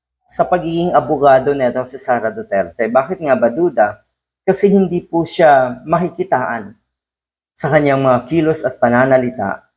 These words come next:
Hindi mo makikitaan na siya ay abogado. Ang sinasabi dito, ah, she earned the Bachelor of Laws degree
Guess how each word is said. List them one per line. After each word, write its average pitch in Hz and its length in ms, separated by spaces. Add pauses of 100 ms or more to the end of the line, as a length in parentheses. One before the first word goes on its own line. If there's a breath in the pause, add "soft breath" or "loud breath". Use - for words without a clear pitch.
(200)
Hindi 175 240
mo 175 80
makikitaan 131 960 (160 loud breath)
na 151 160
siya 139 400
ay 107 80
abogado. 92 640 (640)
Ang 160 160
sinasabi 185 640
dito, 220 400 (1400)
ah, 123 500 (220)
she 196 260
earned 196 300
the 180 80
Bachelor 170 640
of 147 160
Laws 165 340
degree 190 720